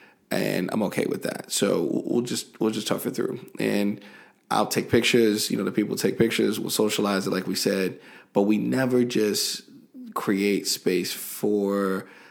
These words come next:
there to be an opportunity to talk about, you know, what, what the, what the issues were so they can be improved on.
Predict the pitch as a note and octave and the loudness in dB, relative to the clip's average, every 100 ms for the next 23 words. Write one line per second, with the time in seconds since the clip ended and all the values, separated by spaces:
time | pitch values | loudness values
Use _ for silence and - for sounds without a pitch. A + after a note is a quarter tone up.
0 | - - A2+ A2 G#2+ G#2 A2+ G#2+ G2+ F#2 | -18 -10 0 2 4 2 -2 -2 -2 -6
1 | - G#2 F#2+ F2+ F2 - - G#2+ G#2+ - | -4 -2 0 -2 -4 -4 0 2 2 0
2 | D#2 F#2+ F2+ - - - - - G2+ - | -4 -4 -6 -10 -20 -20 -16 -6 -4 -4
3 | - - G3 - - G#2+ - - - E2+ | -4 0 0 0 0 2 0 -2 0 2
4 | - - - G#2 - A2 - G2+ G#2 G2 | 0 -4 -4 -4 -2 -2 0 0 0 0
5 | A#2 A#2+ A2 F#2 - G#2+ G2+ G#2 - D3 | 0 -2 -2 -2 -4 -2 -2 0 4 4
6 | C#3+ - F#2+ | 2 -4 -6